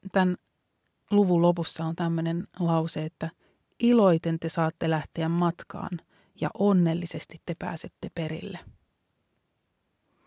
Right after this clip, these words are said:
Siitäkin huolimatta, vaikka meidän tie on tuntematon ja, ja meidän niinku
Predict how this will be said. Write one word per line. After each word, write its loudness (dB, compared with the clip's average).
Siitäkin 2
huolimatta, -2
vaikka -2
meidän -2
tie 6
on 2
tuntematon -4
ja, -8
ja 4
meidän 6
niinku -2